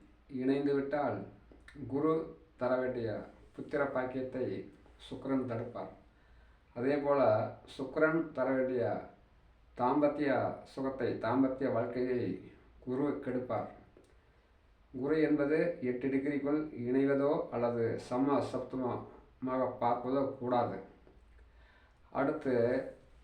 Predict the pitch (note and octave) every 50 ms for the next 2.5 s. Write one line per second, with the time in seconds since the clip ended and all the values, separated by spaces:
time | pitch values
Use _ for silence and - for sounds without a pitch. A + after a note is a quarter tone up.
0 | - - C#3+ B2+ A#2+ A#2+ B2 C3+ D3 - E3+ E3+ E3 E3 D#3+ - D#3 D3+ D3+ C#3+
1 | - - D#3 D#3 D#3+ D#3 - - B2+ C3+ D3 D#3 D3+ D3+ C#3 - C3+ C3+ C3 B2
2 | A#2 - B2 A2 G#2+ G#2+ G#2+ A2 A2 -